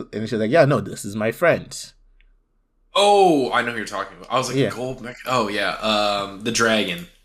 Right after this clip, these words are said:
Speaker 1: The dragon, yeah. And then
Speaker 2: They don't have him listed under characters.
Speaker 1: I mean, it's a,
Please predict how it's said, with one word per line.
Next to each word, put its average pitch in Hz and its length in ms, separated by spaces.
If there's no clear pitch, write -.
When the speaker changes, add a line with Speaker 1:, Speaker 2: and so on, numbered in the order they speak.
Speaker 1:
The 113 120
dragon, 113 320
yeah. 117 180
And 135 100
then 135 260
Speaker 2:
They 135 60
don't 165 140
have 175 160
him 151 100
listed 147 320
under 139 200
characters. 104 920
Speaker 1:
I 110 80
mean, 113 300
it's - 240
a, 104 180